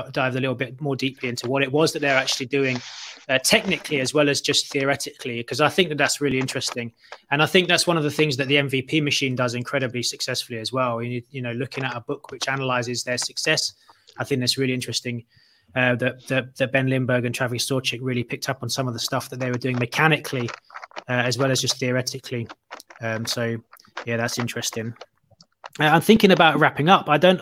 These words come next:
I don't know if there's anything else, uh, anyone particularly wanted to mention. I mean, for me, there was just one thing that I really <laughs> wanted to throw in, because with all the parallels that we're making with Moneyball,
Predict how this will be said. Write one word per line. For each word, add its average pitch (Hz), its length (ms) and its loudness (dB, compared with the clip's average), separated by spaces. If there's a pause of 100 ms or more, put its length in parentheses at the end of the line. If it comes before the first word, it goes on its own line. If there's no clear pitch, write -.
I 156 60 0
don't 175 180 6
know 180 60 4
if 165 80 0
there's 165 160 2
anything 151 360 0
else, 151 320 0 (720)
uh, 156 60 0
anyone 156 480 6
particularly 151 420 0
wanted 143 360 0
to - 80 -4
mention. 151 360 0
I 143 100 0
mean, 151 180 0
for 151 160 -2
me, 170 260 6
there 151 160 6
was 147 160 4
just - 180 -2
one 170 240 0
thing 165 180 0
that 151 100 4
I - 20 4
really 143 240 4
<laughs> - 20 -2
wanted 160 200 -2
to 143 80 -2
throw 147 260 2
in, 151 140 6
because 151 340 2 (460)
with 156 180 6
all 196 140 10
the 180 100 8
parallels 160 600 6
that 147 100 0
we're 143 160 4
making 147 360 4
with 127 160 -4
Moneyball, 135 600 0